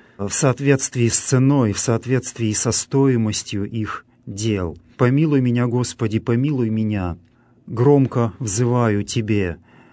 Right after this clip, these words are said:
когда придёшь Ты с ангелами Твоими, чтобы всем отдать в соответствии со стоимостью их дел.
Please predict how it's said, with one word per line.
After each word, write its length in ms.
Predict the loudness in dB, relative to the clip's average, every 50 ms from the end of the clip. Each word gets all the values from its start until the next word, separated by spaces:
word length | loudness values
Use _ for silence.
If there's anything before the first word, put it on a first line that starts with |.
| _ _ -2
когда 360 | 0 0 2 2 2 2 2
придёшь 680 | 0 -2 -2 0 0 2 2 2 0 0 -4 -6 -8 -12 _ _ _
Ты 340 | 0 2 2 2 0 -2 -6 _ _
с 160 | -6 -2 0
ангелами 580 | 2 2 2 2 2 2 2 2 2 2 0 0
Твоими, 680 | -2 0 0 0 2 0 0 0 -2 -2 -4 -4 -6 -12 -20 -12 -10
чтобы 580 | -10 -8 -2 0 0 2 4 2 2 2 0 -6 -14 _ _ _ _
всем 520 | -8 -6 -6 -2 0 0 0 0 0 -2 -2 -2
отдать 680 | -2 -2 -2 -2 0 0 2 2 0 -2 -6 -12 -10
в 60 | -8
соответствии 720 | -4 -2 -2 -2 -2 0 -2 -2 -2 -2 -6 -4 -4 -2 -2
со 180 | 0 0 0
стоимостью 840 | 0 -2 -2 0 0 0 2 2 0 0 -2 -4 -6 -6 -8 -6 -6 -4
их 380 | -4 -4 -6 -6 -8 -10 -14 -18 -20 -18 -14
дел. 500 | -12 -8 -4 -2 -2 0 0 -2 -4 -8